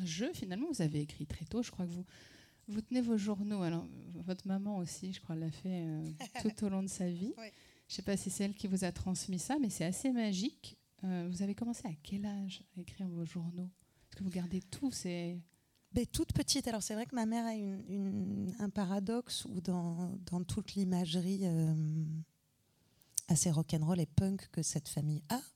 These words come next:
Speaker 2: pour sûr, le, le punk et le rock'n'roll venaient aussi du fait de vivre dans une époque,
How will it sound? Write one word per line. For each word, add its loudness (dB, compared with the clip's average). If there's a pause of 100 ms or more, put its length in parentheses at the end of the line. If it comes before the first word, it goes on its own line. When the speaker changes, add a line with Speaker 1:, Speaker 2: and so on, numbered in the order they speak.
Speaker 2:
pour 4
sûr, -4 (800)
le, 2
le 0
punk -2
et 0
le 2
rock'n'roll 2
venaient 4
aussi 2
du -6
fait -2
de 2
vivre 2
dans 2
une 0
époque, -2